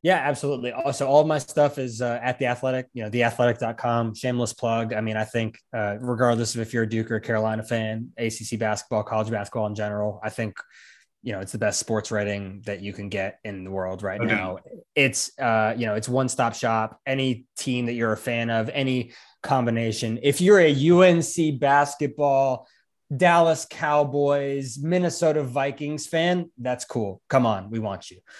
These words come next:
Speaker 1: So, uh, all my stuff is at The Athletic. I'm on Twitter at Brendan R Marks. Um, I try and engage with folks. Um, you know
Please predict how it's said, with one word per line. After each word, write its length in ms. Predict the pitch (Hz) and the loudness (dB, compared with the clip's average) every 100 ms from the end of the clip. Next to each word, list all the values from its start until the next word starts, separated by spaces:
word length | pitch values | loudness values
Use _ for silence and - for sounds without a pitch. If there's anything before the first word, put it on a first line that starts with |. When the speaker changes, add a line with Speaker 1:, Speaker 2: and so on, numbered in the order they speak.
| - | -16
Speaker 1:
So, 400 | - 151 135 131 | 2 6 8 6
uh, 420 | - 131 120 117 123 | 4 0 2 0 4
all 140 | 156 | 6
my 140 | 170 | 6
stuff 200 | 170 160 147 | 8 6 6
is 80 | 147 | 2
at 100 | 135 | 2
The 80 | |
Athletic. 460 | 127 120 151 147 139 | 0 4 6 6 4
I'm 140 | 139 135 | -2 -4
on 100 | 131 | -6
Twitter 400 | - 143 135 131 | -4 -2 -2 -2
at 280 | 135 139 139 | -2 -2 0
Brendan 360 | 135 135 131 123 | 0 2 0 -2
R 120 | 120 | 2
Marks. 540 | 151 170 - - - - _ - | 2 2 0 -12 -16 -18 _ -6
Um, 380 | 120 117 110 117 | -4 -2 -4 -4
I 80 | |
try 180 | 117 139 | 0 4
and 80 | 135 | 4
engage 280 | 127 131 127 | 2 0 0
with 100 | 123 | -2
folks. 420 | 135 131 - - 117 | -2 -2 -6 -14 -4
Um, 480 | 117 113 110 107 110 | 0 2 0 -4 -8
you 80 | 113 | -4
know 240 | 104 101 | -4 -4